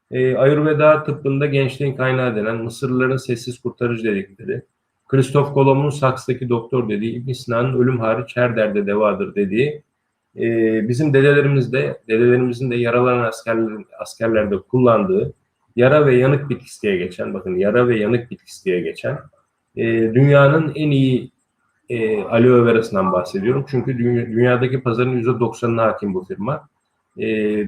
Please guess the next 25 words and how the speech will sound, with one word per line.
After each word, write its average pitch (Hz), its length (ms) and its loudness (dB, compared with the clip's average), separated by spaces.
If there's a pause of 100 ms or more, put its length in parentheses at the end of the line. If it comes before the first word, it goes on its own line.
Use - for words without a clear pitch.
(320)
ben 135 280 4
de 139 120 4
bunu 139 120 4
içiyorum. 127 540 0
Yüzde 117 260 -2
doksan 131 420 0
dokuz 131 300 -2
nokta 127 280 -2
yedi 123 220 0
saflıkta 123 580 -6
hiç 131 260 -8
koruyucu 127 480 0
olmayan 120 380 0
bir 107 40 -2
aloe 104 240 0
vera'dan 90 320 -4
bahsediyorum. 98 560 -10
C 135 240 4
vitaminiyle 110 680 -2 (240)
stabilize 117 500 0
edilmiş 110 440 -2
bir 110 60 -2
aloe 101 240 0
vera'dan 95 340 0
bahsediyorum. 101 680 -4